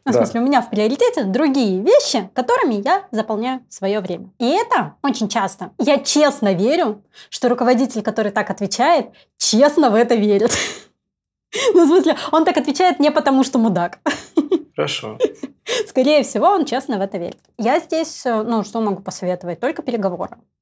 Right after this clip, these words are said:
Speaker 1: Ну, то есть вы покупаете время вашего руководителя, по сути. Соответственно, вы должны ему что-то за это продавать. И продавать вы ему должны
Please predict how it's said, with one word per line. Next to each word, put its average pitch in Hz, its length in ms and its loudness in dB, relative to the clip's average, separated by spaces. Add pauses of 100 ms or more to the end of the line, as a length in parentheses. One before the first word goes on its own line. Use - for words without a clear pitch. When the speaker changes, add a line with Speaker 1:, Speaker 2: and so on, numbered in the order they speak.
(140)
Speaker 1:
Ну, 202 160 -2
то 190 120 -10
есть - 200 -12
вы 320 280 -2
покупаете 269 580 -2
время 196 260 -2
вашего 185 300 -6
руководителя, 180 680 -10 (320)
по 180 60 -8
сути. - 320 -16 (200)
Соответственно, 240 920 -2
вы 208 320 -2
должны 208 560 -4
ему 208 300 -2
что-то 196 420 -6
за 214 120 -2
это 196 200 -4
продавать. 214 520 -4 (160)
И 240 100 0
продавать 220 580 0
вы 196 100 0
ему 220 560 -2
должны 202 840 -2